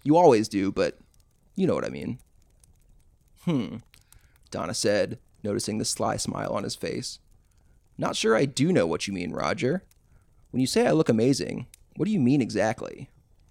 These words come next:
"Oh, uh," Roger sputtered, pointedly avoiding eye contact, which was helped by the shoddily made red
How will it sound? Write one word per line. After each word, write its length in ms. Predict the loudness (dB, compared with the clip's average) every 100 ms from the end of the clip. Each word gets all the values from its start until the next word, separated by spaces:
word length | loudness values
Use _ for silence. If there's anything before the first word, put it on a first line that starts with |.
| -2
"Oh, 260 | 2 2
uh," 560 | 2 4 6 6 4 0
Roger 380 | -2 2 2 0
sputtered, 640 | -4 0 2 4 2 -2 -4
pointedly 420 | 0 2 2 2
avoiding 420 | 0 0 -4 -4
eye 180 | -6 -8
contact, 640 | -6 -6 -6 -6 -6 -12
which 200 | -10 0
was 160 | 2 2
helped 300 | 2 0 2
by 140 | 2
the 100 | 2
shoddily 460 | 0 2 2 4 4
made 280 | 4 2 0
red 440 | 0 2 2 2